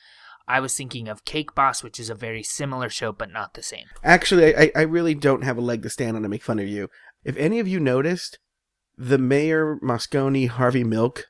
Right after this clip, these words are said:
Speaker 2: discussion was really choppy editing-wise, because when I was listening to it and editing it,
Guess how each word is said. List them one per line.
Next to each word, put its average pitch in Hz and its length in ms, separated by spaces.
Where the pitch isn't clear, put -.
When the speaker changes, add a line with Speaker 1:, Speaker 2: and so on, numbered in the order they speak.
Speaker 2:
discussion 147 580
was 131 160
really 120 480
choppy 147 680
editing-wise, 156 840
because 143 260
when 151 120
I 143 60
was 135 160
listening 160 420
to 175 80
it 165 80
and 131 160
editing 147 400
it, 185 180